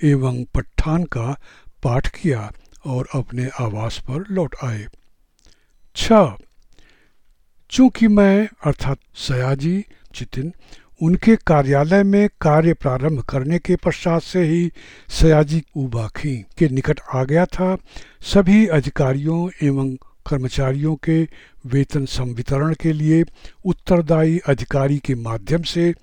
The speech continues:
मैं अवगत हुआ था कि सयाजी उबाखी प्रत्येक माह की पूर्णिमा से लेकर अमावस्या तक दस शिक्षा पदों का पालन करते थे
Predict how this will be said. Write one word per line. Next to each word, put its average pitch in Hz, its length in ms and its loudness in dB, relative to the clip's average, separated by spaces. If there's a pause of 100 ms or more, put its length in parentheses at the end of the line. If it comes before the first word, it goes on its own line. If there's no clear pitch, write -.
(420)
मैं 180 220 4
अवगत 131 480 0
हुआ 196 220 0
था - 300 -4 (480)
कि 226 80 -2
सयाजी 165 640 2 (140)
उबाखी 120 720 -6 (180)
प्रत्येक 208 560 2
माह 151 360 0
की 185 220 -4
पूर्णिमा 143 520 -2
से 170 180 -2
लेकर 175 440 2 (540)
अमावस्या 135 680 0
तक 190 240 0 (440)
दस 180 340 2 (260)
शिक्षा - 380 0
पदों 131 300 -4
का 185 180 -4
पालन 202 340 0
करते 131 320 -6
थे 120 280 -8